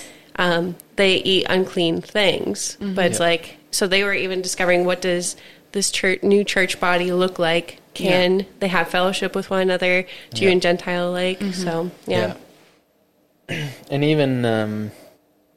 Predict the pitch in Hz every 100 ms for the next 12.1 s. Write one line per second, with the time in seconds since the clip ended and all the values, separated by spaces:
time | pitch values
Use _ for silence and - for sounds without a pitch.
0 | _ _ _ - - - 123 117 - -
1 | 113 107 107 110 - - 123 - - 117
2 | 110 120 113 107 - - 120 113 - -
3 | _ _ _ - - 113 - 113 107 -
4 | 117 110 107 104 107 107 107 113 143 -
5 | - - - - 120 117 107 104 104 107
6 | - _ _ _ _ _ _ 131 120 -
7 | 123 123 127 113 113 113 - - 117 110
8 | 107 117 143 - 123 120 110 107 110 -
9 | 110 110 - 117 110 - 117 113 107 107
10 | 113 - 123 117 - 127 120 - 117 110
11 | 110 107 98 - - - - 135 131 120
12 | -